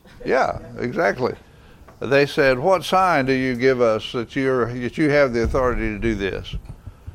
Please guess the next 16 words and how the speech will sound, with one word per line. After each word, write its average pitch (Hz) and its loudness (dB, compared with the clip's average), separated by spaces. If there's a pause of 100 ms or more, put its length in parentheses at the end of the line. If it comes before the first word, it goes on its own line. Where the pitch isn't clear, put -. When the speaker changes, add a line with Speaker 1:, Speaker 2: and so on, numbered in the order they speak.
(160)
Speaker 2:
And 107 -6
Jesus 113 -4
answered 113 -2
and 101 -12
said, 113 -2
"Destroy 131 -4
this 135 -6
temple, 113 -6
and 104 -8
in 98 -10
three 113 -6
days 107 -4
I'll 104 -4
raise 104 -6
it 110 -12
up." 139 -12